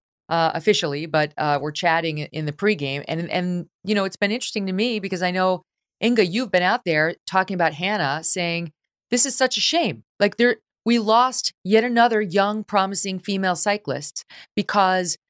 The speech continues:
people are too afraid to speak out about this issue because they understand very well there will be penalties. So let's just start there. You had, I mean, uh, your career has just been absolutely stunning, amazing.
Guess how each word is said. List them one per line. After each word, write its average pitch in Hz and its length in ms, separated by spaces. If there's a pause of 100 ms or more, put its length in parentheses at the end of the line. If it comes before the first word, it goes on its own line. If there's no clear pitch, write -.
(160)
people 240 420
are 196 80
too 185 220
afraid 175 380
to 156 60
speak 147 320
out 135 160
about 226 220
this 262 180
issue 311 400 (280)
because 170 160
they 165 120
understand 170 400
very 156 180
well 143 340
there 135 160
will 160 460
be 143 300 (400)
penalties. 147 760
So - 160
let's 226 200
just 254 140
start 180 300
there. 127 260 (420)
You 262 520 (400)
had, 175 340
I 196 60
mean, 190 220
uh, 170 160
your 208 280
career 196 280
has 143 100
just 156 140
been 151 200
absolutely 160 540
stunning, 139 540 (140)
amazing. 143 640